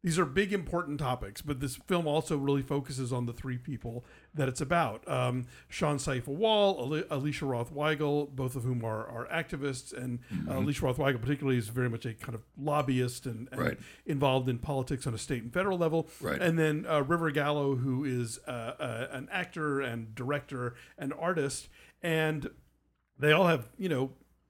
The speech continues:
Speaker 1: different experiences. They all sort of express different gender to the world now, but they have this common thread between them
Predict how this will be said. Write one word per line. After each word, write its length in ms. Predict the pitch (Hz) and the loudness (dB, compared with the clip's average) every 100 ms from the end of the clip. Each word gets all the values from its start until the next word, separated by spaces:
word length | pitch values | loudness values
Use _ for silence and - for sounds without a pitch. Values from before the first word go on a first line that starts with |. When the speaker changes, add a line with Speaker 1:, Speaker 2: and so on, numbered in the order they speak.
| 131 | -4
Speaker 1:
different 240 | 170 165 160 | -2 -2 -6
experiences. 640 | - 226 233 233 262 208 | -4 -2 -2 0 -2 0
They 120 | 160 147 | 2 2
all 160 | 135 | 2
sort 240 | 127 143 131 | 0 0 0
of 120 | 117 - - - | -2 -12 -14 -6
express 640 | 147 - - 151 160 - | -4 -4 -2 0 0 -2
different 420 | 131 143 156 135 | -4 -2 -2 -6
gender 360 | 120 147 135 135 | 0 0 2 -2
to 100 | 135 | -2
the 80 | 127 | 0
world 320 | 127 123 123 | 2 2 0
now, 300 | 160 175 175 | 0 0 0
but 320 | 135 143 127 | 2 0 0
they 140 | 135 | -2
have 240 | 131 135 117 | 0 -2 -2
this 200 | 123 - | -4 -4
common 680 | - 151 147 139 135 123 123 - - _ _ _ _ | -4 -2 0 0 0 -2 -6 -20 -20 _ _ _ _
thread 380 | 185 262 196 147 | 2 6 6 2
between 400 | 147 254 262 202 | -2 0 0 0
them 180 | 165 | -2